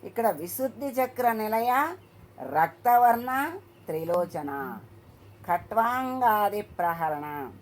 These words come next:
అంటే విశుద్ధి చక్రంలో నిలయం ఉంది అమ్మ, రక్తవర్ణంతో ఉంది.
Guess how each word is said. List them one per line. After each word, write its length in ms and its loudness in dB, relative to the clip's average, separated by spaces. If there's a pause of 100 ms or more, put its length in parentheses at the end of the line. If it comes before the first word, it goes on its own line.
(720)
అంటే 500 -4 (500)
విశుద్ధి 400 -8
చక్రంలో 640 -2
నిలయం 480 -4
ఉంది 440 -6
అమ్మ, 460 -8 (540)
రక్తవర్ణంతో 1000 2
ఉంది. 580 -8